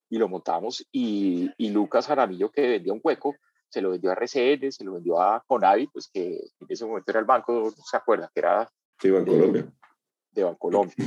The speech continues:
Speaker 1: Bueno, eso solo quería hacer ese paréntesis. Bueno, em, en Aldeamo, entonces, digamos, los socios, eh, ah, me vengo yo en el dos mil tres, después de recuperar la empresa,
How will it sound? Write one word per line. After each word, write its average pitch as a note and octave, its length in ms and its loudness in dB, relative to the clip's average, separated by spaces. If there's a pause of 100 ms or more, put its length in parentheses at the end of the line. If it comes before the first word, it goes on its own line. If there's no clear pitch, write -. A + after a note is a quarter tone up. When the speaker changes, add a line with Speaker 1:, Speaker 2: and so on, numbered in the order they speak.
(480)
Speaker 1:
Bueno, - 160 4 (160)
eso A#2 260 2
solo A#2 340 2
quería F#2 220 4
hacer F#2+ 180 0
ese A#2+ 120 -4
paréntesis. - 580 -2 (440)
Bueno, G2 340 6
em, A2 880 0 (480)
en A#2 180 4
Aldeamo, A#2 360 6
entonces, D3+ 400 -2
digamos, G#2 300 -2
los C#3+ 160 -4
socios, C3+ 720 -6
eh, G#2 260 -6
ah, B2+ 140 4
me G#2 100 0
vengo B2 280 2
yo D#3+ 340 2 (460)
en B2+ 80 -4
el B2 80 -2
dos G2+ 180 -4
mil A2+ 220 -14
tres, C#3+ 480 -2 (100)
después G#2+ 360 -2
de B2+ 100 2
recuperar G2 580 -2
la G#2 60 -2
empresa, B2+ 500 -2